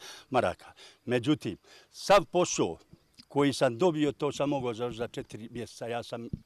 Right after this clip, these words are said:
držao sto četrdeset radnika četiri godine. Socijalno, penziono, sve moguće. Sve sam ja to izdržavao. Međutim, očekivao sam pomoć od svakog, od vlade,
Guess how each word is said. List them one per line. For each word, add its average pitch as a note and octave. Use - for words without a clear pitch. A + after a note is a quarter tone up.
držao C3+
sto E3
četrdeset B2
radnika A#2
četiri B2
godine. E2+
Socijalno, F2+
penziono, B2
sve -
moguće. A#2
Sve -
sam A2
ja G2
to G#2+
izdržavao. G#2+
Međutim, A2+
očekivao E3
sam B2+
pomoć D3+
od C3+
svakog, -
od A#2+
vlade, A2+